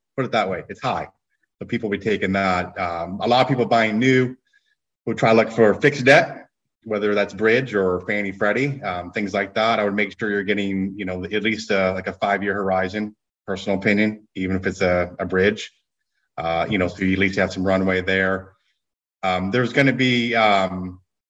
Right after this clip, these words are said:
you know, rates as far as that. I don't know. I'm not gonna project.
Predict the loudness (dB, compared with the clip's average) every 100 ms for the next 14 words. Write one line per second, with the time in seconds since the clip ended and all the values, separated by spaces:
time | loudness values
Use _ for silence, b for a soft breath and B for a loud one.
0 | _ _ -20 -20 _ _ _ -6 -2 0
1 | 4 6 6 2 -2 2 4 4 2 2
2 | 2 0 0 2 0 0 -2 -4 -6 -8
3 | -2 -2 -2 -8